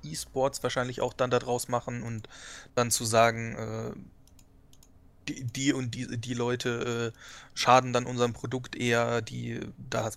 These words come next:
behalten wir uns vor, die nicht einzuladen, ist, denke ich, in Ordnung. Wird sicherlich einige Leute geben, die dann vielleicht ein bisschen unzufrieden sind damit und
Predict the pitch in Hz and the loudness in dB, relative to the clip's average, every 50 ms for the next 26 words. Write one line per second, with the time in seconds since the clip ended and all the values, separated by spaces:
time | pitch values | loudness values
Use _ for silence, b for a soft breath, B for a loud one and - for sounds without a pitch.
0 | - - - 110 117 - - 120 120 113 - - - 120 113 113 117 131 - - | -6 -2 2 2 2 2 2 -2 -4 -4 -4 -2 -2 -2 -2 -2 -4 -4 -2 -2
1 | 120 117 - 123 117 113 113 117 120 - B B B B B B B B B - | -2 0 0 0 2 2 2 2 0 -8 B B B B B B B B B -20
2 | - - - - - - - - - - - 135 - - - - - - - - | -20 -20 -20 -20 -20 -20 -20 -20 -10 -4 -2 -2 0 -2 -4 -4 -8 -16 -8 0
3 | - 120 113 113 110 110 - - 113 110 107 113 120 - - 117 113 110 107 107 | 0 0 2 0 -2 -6 -8 -8 -8 -6 -2 -2 -2 -4 -4 -6 -6 -6 -6 -6
4 | 104 104 117 120 120 - 127 120 123 117 113 - - 120 120 117 123 117 117 117 | -6 -4 -4 -4 -4 -2 0 0 0 0 0 0 0 0 0 0 0 0 0 -2
5 | - 120 117 120 117 117 113 110 113 110 107 - 113 110 - - - 113 107 - | -2 -2 -4 -4 -4 -4 -4 -4 -4 -4 -4 -4 -6 -6 -6 -8 -8 -8 -8 -8
6 | - - 135 147 - 175 156 - - 147 143 143 131 131 139 139 127 143 131 131 | -8 -10 -10 -10 -10 -12 -12 -8 -8 -6 -6 -6 -4 -6 -6 -4 -4 -4 -4 -4
7 | 131 127 - - - - 113 117 117 - | -4 -6 -8 -10 -10 -10 -10 -10 -12 -14